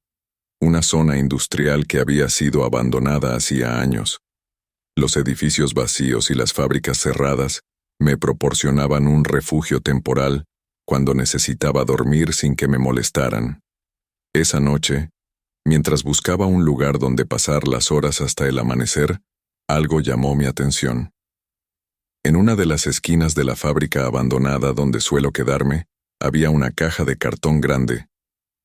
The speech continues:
mucho más nueva que todo lo que la rodeaba. Parecía fuera de lugar en ese paisaje de ruinas. Lo curioso es que no la había visto ahí antes,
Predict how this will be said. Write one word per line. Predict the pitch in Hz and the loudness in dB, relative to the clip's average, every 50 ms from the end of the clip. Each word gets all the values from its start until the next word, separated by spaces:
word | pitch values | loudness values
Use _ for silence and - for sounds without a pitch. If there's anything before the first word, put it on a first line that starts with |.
| _ - | _ 0
mucho | - 82 90 85 - 78 | 2 2 2 2 2 2
más | 78 82 85 - | 2 2 2 2
nueva | 87 80 78 76 73 78 76 | 2 2 4 4 2 0 -2
que | 80 - 71 - | -2 -2 -4 -4
todo | - - - 85 85 82 82 | -2 0 0 2 2 2 2
lo | 76 71 | 0 0
que | - - | 0 0
la | 73 69 69 | 0 0 0
rodeaba. | - 69 65 64 67 62 57 52 58 - - _ _ _ _ _ _ _ _ _ _ _ _ _ _ _ _ _ _ | 0 0 0 0 0 -2 -2 -2 -4 -6 -8 _ _ _ _ _ _ _ _ _ _ _ _ _ _ _ _ _ _
Parecía | - 69 64 67 - - - 85 80 80 | -2 0 0 0 0 0 0 0 0 0
fuera | - - 80 80 85 82 | 0 0 2 2 2 2
de | 82 78 | 0 0
lugar | 67 65 64 69 78 80 80 | 0 0 0 0 0 2 2
en | 76 71 | 2 2
ese | 78 85 - 82 - | 2 2 0 -2 -2
paisaje | - 64 60 60 - - 78 69 - - 76 | -2 -2 -2 -2 -2 -2 -2 -2 -2 -2 0
de | 69 73 67 | 0 0 0
ruinas. | - 69 71 65 60 50 - - - - _ _ _ _ _ _ _ _ _ _ _ _ _ _ _ - | 0 0 0 0 0 -2 -4 -6 -10 -12 _ _ _ _ _ _ _ _ _ _ _ _ _ _ _ -2
Lo | 73 73 - | -2 0 0
curioso | - 76 69 80 90 92 - - 85 | 0 0 2 2 2 2 2 2 2
es | 82 - | 0 0
que | - - 71 | 0 0 2
no | 71 76 85 90 | 2 4 4 4
la | 92 87 80 | 2 2 2
había | 76 71 80 78 | 2 2 2 2
visto | 76 82 82 - - - 69 | 2 2 0 0 0 0 0
ahí | 65 69 69 67 | 0 2 0 0
antes, | 65 69 69 67 - 53 - - - - | 2 0 0 0 -2 -6 -6 -6 -10 -10